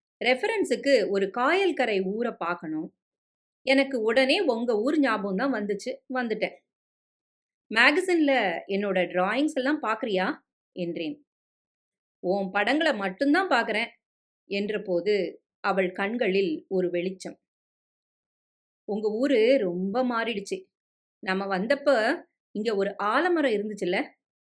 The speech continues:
"ஆமா." லாஸ்ட் இயர் மழையில அது விழுந்துடுச்சு என்றாள்.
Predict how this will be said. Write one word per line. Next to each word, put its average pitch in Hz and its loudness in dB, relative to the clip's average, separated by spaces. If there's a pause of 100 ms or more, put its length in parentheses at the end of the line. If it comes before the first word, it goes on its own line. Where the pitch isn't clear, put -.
(200)
"ஆமா." 196 -4 (640)
லாஸ்ட் 269 2
இயர் 415 0
மழையில 254 4
அது 202 2
விழுந்துடுச்சு 262 -4 (180)
என்றாள். 170 -4